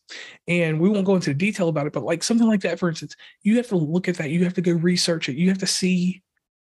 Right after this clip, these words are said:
how it can develop into what, what you all provide to the world. So enlighten the audience how you all do that. So, like, say, like, we don't have to go into details of my story, but, like, the story I told you guys about that happened in my city, for instance,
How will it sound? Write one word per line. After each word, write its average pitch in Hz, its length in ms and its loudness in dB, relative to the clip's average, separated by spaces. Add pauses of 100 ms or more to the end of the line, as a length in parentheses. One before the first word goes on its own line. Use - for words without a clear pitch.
(480)
how 185 240 -2
it 170 100 -4
can 170 160 0
develop 165 460 0
into 156 220 -6
what, 156 180 0 (180)
what 156 360 0 (200)
you 160 220 0
all 151 400 0 (180)
provide 143 280 -2
to 147 100 -6
the 147 80 0
world. 190 300 -4 (500)
So 196 380 0 (380)
enlighten 254 460 2
the 190 160 2
audience 185 340 0
how 208 340 0
you 196 240 4
all 170 140 0
do 170 240 2
that. 101 200 -6
So, 180 120 0
like, 160 200 -2
say, 208 120 0
like, 190 260 0 (440)
we 220 120 2
don't 233 60 4
have 214 80 2
to 202 60 2
go 185 100 4
into 165 100 2
details 165 380 0
of 151 40 0
my 151 100 -2
story, 196 380 0
but, 147 300 -2 (320)
like, 175 100 0
the 175 80 -2
story 214 320 0
I 180 60 2
told 160 240 0
you 160 80 0
guys 147 180 0
about 143 360 -2
that 147 100 -2
happened 151 300 0
in 151 80 0
my 139 120 -2
city, - 320 -2
for 143 220 -4
instance, 135 340 -10